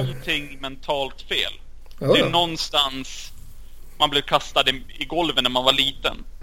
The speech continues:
Speaker 2: <laughs>
Speaker 1: Eller någonting. Man gi-, man gillar smärtan.
Speaker 2: <laughs> Ja, det gör man.
Speaker 1: Här sitter jag och tänker på, "Fan vad långt break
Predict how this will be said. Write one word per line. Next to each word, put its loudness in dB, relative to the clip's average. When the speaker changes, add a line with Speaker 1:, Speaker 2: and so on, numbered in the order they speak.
Speaker 2:
<laughs> 8
Speaker 1:
Eller 6
någonting. 0
Man 8
gi-, 0
man 8
gillar 6
smärtan. 0
Speaker 2:
<laughs> 12
Ja, 10
det 10
gör 12
man. 4
Speaker 1:
Här 8
sitter 4
jag 6
och 2
tänker 4
på, -10
"Fan 2
vad -2
långt -8
break 4